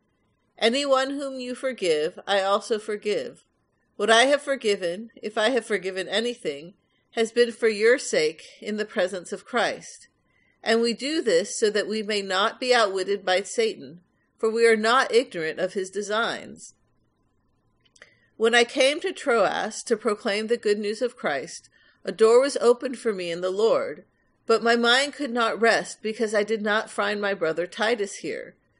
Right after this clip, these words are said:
So I said farewell to them and went on to Macedonia. But thanks be to God, who in Christ always leads us in triumphal procession,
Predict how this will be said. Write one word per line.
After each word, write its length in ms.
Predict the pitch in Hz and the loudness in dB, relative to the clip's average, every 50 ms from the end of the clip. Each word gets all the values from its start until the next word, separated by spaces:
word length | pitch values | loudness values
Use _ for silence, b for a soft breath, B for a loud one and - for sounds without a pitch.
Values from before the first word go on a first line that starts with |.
| _ _ _ _ | _ _ _ _
So 160 | - - 233 | -2 2 4
I 80 | 220 233 | 4 4
said 320 | - - 254 220 226 214 | 4 2 2 2 2 2
farewell 800 | - - 269 269 262 269 233 196 165 160 156 160 180 196 - - _ _ _ _ _ _ - | 2 2 2 4 4 4 4 2 2 2 2 0 0 -2 -6 -14 _ _ _ _ _ _ -8
to 120 | - 208 | -8 -4
them 380 | 170 170 156 151 156 190 214 - - | 0 0 2 2 0 -2 -4 -6 -6
and 140 | 208 196 | -6 -6
went 180 | 175 175 180 175 | -4 -4 -4 -4
on 160 | 165 175 208 | -4 -4 -6
to 120 | - 220 196 | -6 -8 -6
Macedonia. 920 | 190 160 160 - - 226 202 226 240 247 233 190 131 - - - - 185 _ _ _ _ _ _ _ _ _ _ _ _ _ _ - | -6 -6 -6 -6 -8 -6 -2 0 2 2 0 -2 -4 -10 -14 -18 -20 -20 _ _ _ _ _ _ _ _ _ _ _ _ _ _ 2
But 180 | 240 240 240 | 2 2 4
thanks 320 | - 247 233 254 262 - - | 6 6 6 6 4 0 -8
be 160 | - 302 294 | -8 -6 -6
to 100 | 302 302 | -6 -4
God, 500 | 233 247 208 185 170 160 160 170 185 - | 0 2 2 4 4 2 2 0 -4 -6
who 180 | - 254 247 220 | -6 -2 0 0
in 140 | 214 214 | 0 -2
Christ 600 | - - - 233 180 156 151 185 208 - - - - | -4 -8 -2 0 2 2 2 0 -4 -8 -14 -8 -2
always 480 | - 190 196 220 226 240 247 240 - | 2 2 4 6 6 4 4 2 -2
leads 340 | 202 190 214 214 220 - - | -8 -8 -6 -6 -6 -6 -4
us 200 | 165 160 196 - | -4 -4 -4 -4
in 160 | 165 196 202 | -8 -8 -8
triumphal 580 | 202 - 214 185 170 - 185 208 202 - 240 247 | -6 -4 -4 -4 -4 -4 -6 -6 -2 -2 -2 -2
procession, 800 | - - 254 247 - - 165 160 160 - - - 135 156 180 | -2 -2 -4 -2 -2 -2 -4 -6 -6 -8 -10 -12 -12 -12 -14